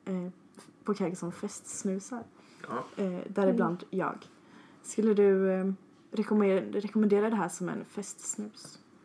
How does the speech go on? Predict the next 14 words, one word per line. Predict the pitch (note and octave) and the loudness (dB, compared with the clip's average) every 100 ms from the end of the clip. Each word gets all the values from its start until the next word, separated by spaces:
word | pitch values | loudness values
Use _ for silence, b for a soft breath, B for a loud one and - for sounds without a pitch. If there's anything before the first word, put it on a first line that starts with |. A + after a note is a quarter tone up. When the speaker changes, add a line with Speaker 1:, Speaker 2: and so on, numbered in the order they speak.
| _ - - | _ -20 -20
Speaker 2:
Nej, | - B2+ C#3+ E3+ - | -8 2 2 2 -4
det | C#3+ C#3+ | -6 -4
skulle | D3+ E3+ | 0 0
jag | |
inte | D3 - | 0 0
säga. | A#2+ A2+ - - - | 0 0 -8 -14 -12
Speaker 1:
Icke? | - - A#3+ | -10 -4 -2
Speaker 2:
Ehm, | A#2 A2+ A2+ A2+ A2 - b b - | -2 -4 -4 -6 -10 -16 b b -20
för | - | -8
folk | C3 C3 | -4 -4
som | - C#3 | -4 -6
inte | B2+ - | -8 -8
snusar | C3 B2+ | -8 -6
vanligtvis | A#2+ B2+ A2+ G#2 B2+ D3+ - | -2 -2 -2 -4 -4 -4 -6